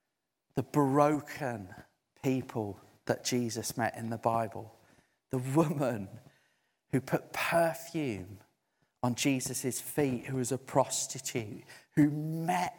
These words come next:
with the living God through Jesus. Think of the broken men, the story of the prodigal son who had feeding pigs and run away from home. This good news is for the broken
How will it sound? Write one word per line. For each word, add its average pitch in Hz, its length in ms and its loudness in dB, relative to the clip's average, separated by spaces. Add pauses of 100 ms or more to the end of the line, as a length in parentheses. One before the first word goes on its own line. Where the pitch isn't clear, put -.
with 190 200 8
the - 140 2
living 165 600 -2
God - 380 0
through 135 360 -2
Jesus. - 680 -6 (1200)
Think 185 160 2
of 185 100 4
the 165 80 4
broken 160 760 4
men, 151 440 4 (400)
the 143 80 2
story 185 540 4
of 151 80 0
the 143 100 0
prodigal 160 640 6
son 143 760 0 (920)
who 160 60 2
had 143 100 -2
feeding 165 680 2
pigs - 760 -4
and 120 300 -2
run 160 160 4
away 156 280 0
from 139 240 -4
home. 135 540 -2 (580)
This 214 320 6
good 196 300 4
news 175 480 2
is 139 160 0
for - 140 -2
the 139 160 6
broken 131 1040 0